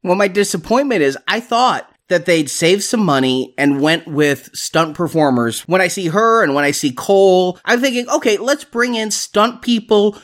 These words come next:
who can act," you know? Nobody's gonna be a Jackie Chan who's, you know, gonna be a superstar in this movie, but let's at least have people do their own stunts, do their own action. And then I look her up and, no,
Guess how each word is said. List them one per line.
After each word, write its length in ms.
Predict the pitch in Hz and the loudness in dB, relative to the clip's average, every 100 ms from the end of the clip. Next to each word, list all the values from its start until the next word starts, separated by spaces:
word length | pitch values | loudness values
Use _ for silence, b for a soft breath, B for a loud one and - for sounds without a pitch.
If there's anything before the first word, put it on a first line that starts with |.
| _ | _
who 140 | - | -2
can 200 | 170 180 | 0 0
act," 500 | 139 135 - - - | -2 -4 -6 -10 -4
you 80 | 160 | 0
know? 300 | 160 165 160 B B 196 | 2 2 0 B B 0
Nobody's 360 | 233 247 220 | 2 2 -2
gonna 160 | 208 185 | -2 -2
be 140 | 160 | 0
a 60 | 139 | -2
Jackie 420 | 123 151 151 127 | 0 -4 -4 -10
Chan 600 | 123 - 226 202 139 185 | -6 -2 2 2 2 0
who's, 300 | 160 123 - | 0 -2 -2
you 120 | 156 | 0
know, 80 | 131 | 0
gonna 180 | 131 135 | 0 0
be 160 | 127 | 0
a 40 | 123 | -2
superstar 840 | - 240 247 196 - 160 147 143 | 0 0 2 0 0 0 0 0
in 200 | - 139 | -6 -6
this 260 | 131 294 - | -2 -2 0
movie, 500 | 170 135 120 131 127 B _ | 0 0 0 -2 -4 B _
but 160 | 208 208 | -4 -2
let's 160 | 339 | -2
at 140 | 294 185 | -2 -2
least 260 | 240 302 | -2 -2
have 180 | - 185 | -2 -2
people 360 | 214 180 170 139 | -2 0 0 -2
do 360 | 120 160 214 | 0 2 2
their 280 | 214 190 180 | 2 2 0
own 120 | 175 | -2
stunts, 520 | 170 - 160 143 131 - | -4 -6 -4 -4 -4 -6
do 160 | 180 | -2
their 200 | 202 180 | 0 0
own 140 | 156 143 | 0 0
action. 540 | 127 127 - 135 131 B B | -2 -4 -4 -2 -4 B B
And 80 | 220 | -2
then 100 | 269 | 0
I 60 | 285 | 2
look 220 | 247 247 | 2 0
her 180 | 202 233 | 0 2
up 240 | 320 - | 2 0
and, 220 | 220 196 b b - | -2 -2 b b 0
no, 240 | 294 120 | 2 2